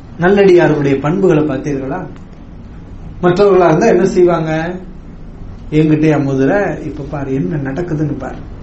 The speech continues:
இப்ப தெரியுதா நான் யாருன்னு?" காட்டுவாங்களா இல்லையா? அது வேண்டாம், நான் தான் தப்பு செஞ்சேன்,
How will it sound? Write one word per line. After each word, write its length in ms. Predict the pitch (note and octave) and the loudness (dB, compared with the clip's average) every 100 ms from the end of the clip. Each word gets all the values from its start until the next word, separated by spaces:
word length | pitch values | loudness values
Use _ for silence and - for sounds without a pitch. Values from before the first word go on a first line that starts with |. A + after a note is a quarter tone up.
| - - - - - - - - - - - - - - - - | -14 -16 -14 -16 -16 -14 -14 -14 -12 -12 -12 -12 -14 -14 -14 -14
இப்ப 160 | - D3 | -2 2
தெரியுதா 340 | D#3+ E3 F3+ | 4 6 6
நான் 200 | E3 D3 | 6 4
யாருன்னு?" 360 | D3 D#3+ D#3 G#3 G3+ - - - - - - - - - | 4 4 2 0 -2 -6 -12 -14 -14 -14 -14 -14 -14 -2
காட்டுவாங்களா 560 | D#3 D#3 E3+ D#3 D#3 B3+ | 2 4 6 6 6 6
இல்லையா? 320 | B3 A3+ F3+ - - - - - - - - - - - - - - - | 6 6 4 0 -4 -8 -14 -16 -16 -14 -14 -16 -16 -16 -16 -16 -12 -6
அது 140 | A#2+ | -2
வேண்டாம், 400 | B2 C3 C3 - - - - - - - | 0 0 -2 -6 -10 -14 -14 -14 -14 -4
நான் 280 | C3+ D#3+ G3 | 2 4 6
தான் 140 | A3+ - | 6 4
தப்பு 180 | F3 D3+ | 2 0
செஞ்சேன், 380 | C#3 A2 - | -2 -6 -8